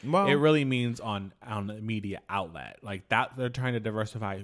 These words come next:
Speaker 2: the reach
Speaker 1: Mm.
Speaker 2: of the listeners, not, and that's where it's important to see the word diversity and double click into it,
Speaker 1: Mm-hmm.
Speaker 2: where it's not always about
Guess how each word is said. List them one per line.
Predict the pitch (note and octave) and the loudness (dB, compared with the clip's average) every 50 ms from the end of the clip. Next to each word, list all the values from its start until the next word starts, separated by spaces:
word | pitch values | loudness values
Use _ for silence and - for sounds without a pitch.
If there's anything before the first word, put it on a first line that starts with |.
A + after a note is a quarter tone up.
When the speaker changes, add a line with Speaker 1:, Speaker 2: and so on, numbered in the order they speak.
| - _ | -10 _
Speaker 2:
the | - G#2+ | -4 -4
reach | G2 F#2+ G2 F#2+ G2+ A#2+ D3+ - - - - - - - - - | -4 -4 -6 -6 -8 -8 -10 -8 -6 -6 -4 -4 -6 -8 -8 -8
Speaker 1:
Mm. | A2 A2+ A2 G#2+ G#2 G2 A2+ | -4 -2 -2 0 0 2 4
Speaker 2:
of | B2+ A#2+ A#2 G#2+ G#2+ | 4 4 4 2 0
the | G#2+ G#2+ | 0 0
listeners, | G2+ G2+ G2 G2+ - - C#3+ D3 D#3 D#3+ - F#3+ - - - - - | 0 0 -2 -2 -2 -4 -6 -6 -6 -6 -8 -10 -10 -12 -18 -16 -12
not, | G#2 G#2+ A#2 A#2 A2 G2+ - - _ _ _ _ _ _ - | -6 -2 0 0 0 0 -2 -8 _ _ _ _ _ _ -6
and | B2 A#2+ A2+ A2 | -4 -4 -2 0
that's | A2+ A2+ A#2 - - | 0 0 0 0 2
where | C3 A#2+ A2+ | 2 2 2
it's | G#2+ - - - | 0 -2 -6 -8
important | A2+ A2 G#2 - - E3+ F3+ - C3 A#2+ G#2+ - | -6 -6 -6 -4 -2 -2 -2 -2 -2 -4 -6 -6
to | A2 | -8
see | - - C#3 C#3 | -6 -4 -2 -2
the | C#3 C#3 | 0 2
word | C3 B2+ B2 A2 | 2 2 2 0
diversity | A2+ A2 G#2 G2+ G#2 G2+ G2 - G2+ G2 G2+ | 0 0 0 0 0 0 -2 -4 -6 -6 -6
and | D2 F#2+ G2+ G2 | -6 -6 -6 -4
double | G#2+ G2+ G2 F#2+ | -4 -4 -4 -4
click | - - - A#2+ - | -6 -8 -8 -6 -4
into | C#3 C#3 D3+ E3 F3 F3 F3+ | -4 -2 -2 0 0 0 2
it, | F#3 F#3+ F3+ - | 0 0 -2 -4
Speaker 1:
Mm-hmm. | G2 G2+ G2+ G2 G2+ G2 G2 G#2 | -4 -6 -4 -4 -4 -4 -4 -2
Speaker 2:
where | A2 B2 B2 A#2 A#2 G#2+ | 0 2 2 2 2 2
it's | E2 A#2 A2+ - | 0 -2 -2 -2
not | A#2 A#2 B2 B2 B2 A#2 - - | -2 0 2 2 2 2 0 -2
always | - A2+ A2+ A2+ G#2+ G#2 G#2+ G#2 | -2 0 2 2 2 2 0 -2
about | G#2+ G2 F#2+ G#2 G#2 G#2 G2 F#2+ F#2 F#2+ F2+ - - - - | -2 -2 0 2 2 2 2 2 0 0 -2 -6 -12 -16 -18